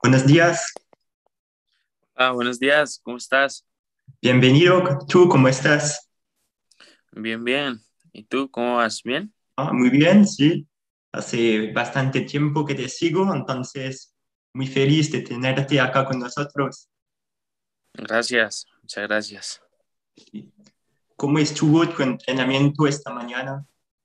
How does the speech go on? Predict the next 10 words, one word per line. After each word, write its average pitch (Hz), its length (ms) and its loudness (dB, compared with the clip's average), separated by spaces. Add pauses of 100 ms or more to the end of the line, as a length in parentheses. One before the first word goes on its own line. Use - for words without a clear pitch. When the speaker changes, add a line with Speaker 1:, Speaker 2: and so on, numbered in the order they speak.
(120)
Speaker 1:
¿Cómo 139 180 -4
está 135 280 -2
el 139 160 -2
clima 147 420 2
en 117 300 -4
Bogotá? 127 580 -4 (1300)
Speaker 2:
Eh, 110 300 -4
bueno, 120 580 -2 (280)
eh, 113 180 0
hoy 143 340 2